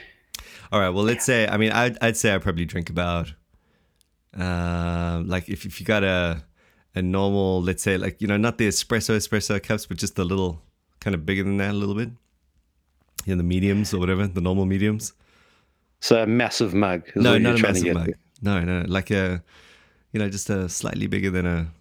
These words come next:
Speaker 1: espresso, you know, just like a small coffee cup, you know?
Speaker 2: I get it. So, like, the size of two fists.
Speaker 1: Yeah, yeah, yeah. Two fists.
Speaker 2: <laughs> Yeah, like a, like a, you know, I know what you're trying to say, Mike.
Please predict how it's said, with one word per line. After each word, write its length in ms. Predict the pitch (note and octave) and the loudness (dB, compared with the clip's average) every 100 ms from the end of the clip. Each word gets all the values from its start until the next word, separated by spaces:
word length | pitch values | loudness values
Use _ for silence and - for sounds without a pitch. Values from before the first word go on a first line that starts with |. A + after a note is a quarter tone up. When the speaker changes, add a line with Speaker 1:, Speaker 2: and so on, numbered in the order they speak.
| - | -10
Speaker 1:
espresso, 600 | F#2+ - G2 G#2 F2+ E2 - _ _ _ _ _ | -8 -4 -2 -2 -2 -4 -10 _ _ _ _ _
you 100 | B2 | -2
know, 100 | B2+ | 0
just 180 | G#2 A2 | 0 -2
like 120 | A#2+ | -2
a 60 | G#2+ | -2
small 260 | - A2+ A2 | 0 0 0
coffee 300 | G2+ - E2 | -2 -2 -6
cup, 300 | D#2+ - - _ _ - | -8 -10 -18 _ _ -6
you 100 | F2 | -4
know? 180 | F#2+ B2+ | -2 0
Speaker 2:
I 100 | A#2+ | 2
get 200 | A2+ G#2 - | 4 0 -2
it. 60 | |
So, 140 | - A#2 | 0 4
like, 340 | A2+ A2+ - - | 4 0 -6 0
the 120 | C3 | 2
size 300 | - A#2+ G2+ | 4 2 0
of 60 | F2+ | 0
two 160 | A#2 | 0
fists. 460 | - G2+ - - F2+ | 2 -2 -2 -4 -4
Speaker 1:
Yeah, 100 | E2+ - _ _ - | -6 -10 _ _ -6
yeah, 220 | F#2+ - - _ _ _ | -6 -6 -12 _ _ _
yeah. 680 | F#2+ F#2+ G2 F#2+ F#2 F#2 F2+ F2+ - _ _ | -6 -2 0 0 0 0 -2 -6 -14 _ _
Two 200 | - F3+ B3+ | -6 -4 -4
fists. 340 | - - - B4 A#4+ | -6 -2 0 0 -2
Speaker 2:
<laughs> 60 | A4+ - - - - - _ G4+ - - _ | -6 -12 -16 -18 -20 -20 _ -10 -8 -12 _
Yeah, 180 | E3 B2+ | 0 2
like 160 | D2+ G2+ | 0 -2
a, 80 | G2+ - | -2 0
like 140 | A2+ | 0
a, 60 | - - | 0 -2
you 160 | - A#2 | -2 0
know, 140 | E2+ - - - | 0 -6 -14 0
I 60 | F#3 | 4
know 140 | A3+ | 4
what 100 | F#3+ | 2
you're 80 | A2+ | 0
trying 200 | A2 F2+ | 0 0
to 60 | D#2 | 0
say, 140 | E2 D#2 - | -2 -2 -4
Mike. 200 | - | -8